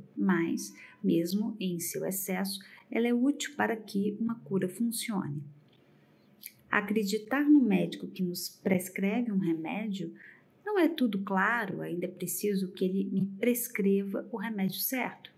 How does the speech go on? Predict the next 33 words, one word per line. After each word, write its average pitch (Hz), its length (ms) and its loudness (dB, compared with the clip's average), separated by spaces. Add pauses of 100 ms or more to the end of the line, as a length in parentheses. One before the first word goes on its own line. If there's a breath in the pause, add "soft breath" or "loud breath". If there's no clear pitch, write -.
(640 loud breath)
Mas 214 400 4
é 202 40 2
bem 180 240 2
provável 233 680 -2
que, - 140 -4
para - 260 -4
quem 277 340 4
acredita 226 500 -2
em 202 40 -2
seu 202 220 -6
médico, 196 540 -2 (280 loud breath)
aumentem 196 640 2
as 196 140 -4
chances 196 600 -2
de 196 120 -6 (120)
que 170 320 -4
o 175 60 -10
remédio 180 480 -4
pres-, - 400 -2 (160)
prescrito 247 800 0
seja 190 500 0
eficaz, 202 680 -4 (340 loud breath)
de - 140 -12
que - 100 0
o 185 40 6
paciente 196 720 -2
não 190 200 2
caia 202 500 0
na 170 140 -2
percentagem 170 880 -4
estatística 196 880 -4 (340 loud breath)
dos 170 220 0
que 147 400 -2